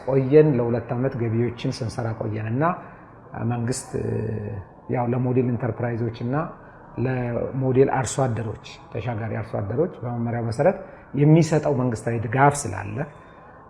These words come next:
በዛ ድጋፍ መሰረት በሊዝ መነሻ አምስት ሺህ ሰባት መቶ ካሬ ሜትር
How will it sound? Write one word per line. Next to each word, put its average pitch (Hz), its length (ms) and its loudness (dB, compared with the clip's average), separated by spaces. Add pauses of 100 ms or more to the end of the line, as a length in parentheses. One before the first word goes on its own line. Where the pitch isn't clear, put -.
(120)
በዛ 117 300 0
ድጋፍ 117 260 -2
መሰረት 120 320 0
በሊዝ 113 320 0
መነሻ 107 320 -4 (140)
አምስት 117 320 -6
ሺህ 135 280 -6 (420)
ሰባት 110 340 -6
መቶ 113 220 -6
ካሬ 107 240 -6
ሜትር 107 300 -2